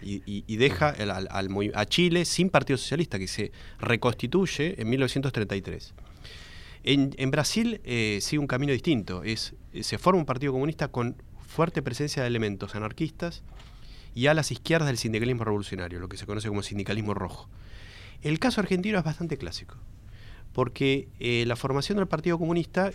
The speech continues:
que ocurre en términos formales en diciembre de mil novecientos veinte, cuando se hace un congreso de fundación de un partido con ese nombre, es decir, Partido Comunista Sección Argentina del Internacional Comunista, es decir, tomando las, eh, indicaciones de la circular Zinoviev.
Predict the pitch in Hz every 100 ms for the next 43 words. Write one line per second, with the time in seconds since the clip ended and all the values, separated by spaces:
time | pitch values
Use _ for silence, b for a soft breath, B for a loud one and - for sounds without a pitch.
0 | - - 98 - 117 113 110 - - -
1 | - - - - - - 107 101 120 127
2 | - 120 139 143 117 104 - 139 135 117
3 | 113 110 117 113 123 147 131 131 95 92
4 | 101 104 - 101 113 101 - 98 92 -
5 | 117 117 123 B B B B B B -
6 | 101 98 104 117 107 107 113 120 127 113
7 | 107 110 98 92 90 110 101 101 107 101
8 | - 87 110 104 101 95 107 104 92 85
9 | 90 - 101 101 110 131 110 - 110 -
10 | - 98 101 107 107 104 95 B B B
11 | B - 92 95 92 87 - - 95 92
12 | 90 92 92 - 107 95 92 - 92 -
13 | 98 101 - 107 117 104 101 104